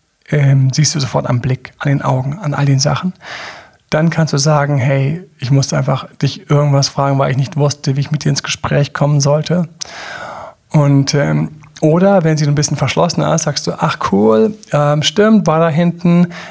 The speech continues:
ähm, du kennst dich hier anscheinend aus, bist du schon häufiger gewesen?“ Und dann kommst du mit der, „Bist du schon häufiger hier gewesen?“, was eine ganz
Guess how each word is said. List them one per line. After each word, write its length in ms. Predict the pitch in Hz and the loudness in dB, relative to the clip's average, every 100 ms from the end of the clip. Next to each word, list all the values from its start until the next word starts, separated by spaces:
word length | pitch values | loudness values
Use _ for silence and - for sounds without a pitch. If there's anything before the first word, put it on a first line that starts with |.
| - - | -8 0
ähm, 680 | 151 147 147 139 143 127 | 2 2 2 2 0 -4
du 100 | - | -4
kennst 260 | - 156 151 | -2 -2 0
dich 100 | 156 | 0
hier 140 | - 151 | 2 0
anscheinend 360 | 143 143 139 | 2 -2 -2
aus, 300 | - 160 175 | 0 2 0
bist 160 | - 151 | 0 -4
du 40 | - | 0
schon 100 | 131 | 0
häufiger 320 | 139 139 139 | 0 0 0
gewesen?“ 340 | 135 139 143 | 2 0 0
Und 120 | 151 | -2
dann 120 | 143 135 | -2 -2
kommst 320 | - 143 - | -2 -2 -2
du 40 | |
mit 160 | 147 143 | -2 0
der, 100 | 147 | 0
„Bist 260 | 135 - | 0 -2
du 40 | - | -4
schon 160 | - | 0
häufiger 280 | 147 131 165 | 0 0 0
hier 180 | 147 185 | 2 2
gewesen?“, 500 | 147 131 139 139 156 | 2 2 2 2 0
was 140 | 143 | 0
eine 240 | 165 147 139 | 2 2 2
ganz 680 | - 156 170 196 190 - | 0 0 4 4 4 -2